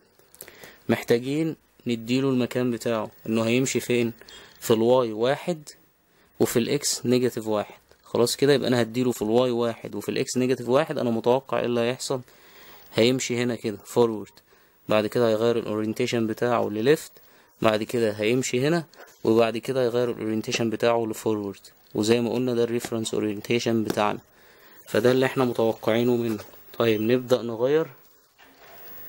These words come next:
نخلي الاكس بنيجاتيف وان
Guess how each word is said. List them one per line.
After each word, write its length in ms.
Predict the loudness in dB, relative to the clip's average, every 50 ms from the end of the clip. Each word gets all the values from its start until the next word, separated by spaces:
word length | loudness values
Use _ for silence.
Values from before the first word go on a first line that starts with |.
| -18 -20 -20 -20 -20 -20 -20 -20 -16 -10 -6
نخلي 720 | -6 -2 2 6 6 6 6 4 0 0 0 0 -2 -4
الاكس 460 | -6 -6 -4 -4 -4 -6 -8 -14 -14 -14 -16 -18 -20 -20 -20 -20 -20 -20 -20 -20 -20 -20 -20 -20 -20 -20 -18 -18 -18 -16 -12 -6
بنيجاتيف 840 | 0 2 2 2 2 0 -2 -2 -2 0 0 0 -2 -4 -4 -6 -2
وان 320 | 0 2 2 2 0 -4